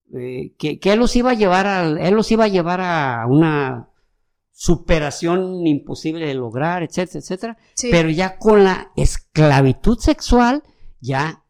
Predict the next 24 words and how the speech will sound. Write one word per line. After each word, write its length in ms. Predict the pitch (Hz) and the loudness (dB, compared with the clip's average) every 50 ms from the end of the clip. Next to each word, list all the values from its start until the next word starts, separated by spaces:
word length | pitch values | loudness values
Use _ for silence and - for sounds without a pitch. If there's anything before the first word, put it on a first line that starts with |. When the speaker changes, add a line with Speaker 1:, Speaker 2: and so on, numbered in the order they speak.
| _ _ _ _ _ - - - - _ _ _ _ _ _ _ _ _ - - - - | _ _ _ _ _ -12 -12 -12 -14 _ _ _ _ _ _ _ _ _ -4 -4 -4 -4
Speaker 1:
dijeron, 360 | - 107 110 - 143 135 131 | -4 -4 -2 2 2 2 2
¿sabes 260 | - - 170 185 - | 2 2 0 -2 -2
qué? 200 | - 214 226 - - | -2 -4 -4 -4 -2
Este 220 | 151 151 - - - | -6 -6 -6 -6 -8
tipo 420 | - 202 190 - - - - - - | -4 -4 -4 -4 -4 -10 -10 -10 -8
es 220 | - 139 - - | -8 -8 -4 -2
un 120 | 143 139 151 | 0 2 2
delincuente 580 | 180 185 170 147 131 - 156 170 170 - 208 | 4 4 2 2 0 -2 -4 -4 -4 -4 -6
y 60 | 202 | -6
vamos 300 | 147 127 127 139 143 - | -4 -4 -4 -4 -4 -6
a 40 | 143 | -8
agarrarlo. 420 | 117 120 117 113 117 113 104 104 - - - - - - - | -8 -8 -8 -8 -8 -6 -4 -4 -4 -4 -6 -10 -14 -12 -10
Speaker 2:
Exacto, 400 | 226 202 - 220 214 _ - - | -8 -6 -6 -6 -8 _ -10 -8
porque 280 | - 226 214 - 220 - | -8 -8 -8 -6 -8 -4
ahí 240 | - 226 233 247 254 | -2 -2 -2 -2 -2
en, 180 | 262 269 269 269 - | -4 -6 -8 -10 -12
en 160 | 240 233 233 | -14 -14 -14
esa 800 | 240 247 - 277 269 269 269 262 254 240 226 220 208 196 196 - | -12 -12 -10 -8 -6 -4 -4 -2 -2 -2 -2 -4 -4 -6 -8 -8
secta, 420 | 202 - - 226 220 _ - 254 247 | -6 -4 -4 -4 -4 _ -6 -4 -4
digamos 400 | 247 220 214 214 226 240 233 - | -4 -4 -4 -4 -6 -8 -12 -10
que 380 | - 226 202 190 185 - - _ _ _ _ _ _ _ _ _ _ _ - | -6 -6 -4 -4 -4 -6 -8 _ _ _ _ _ _ _ _ _ _ _ -4
a 80 | 208 | 0
lo 140 | 214 233 233 233 | 0 0 0 0
mejor 520 | 240 240 233 - 277 302 311 349 359 - | -2 -6 -6 -2 0 2 2 0 0 -4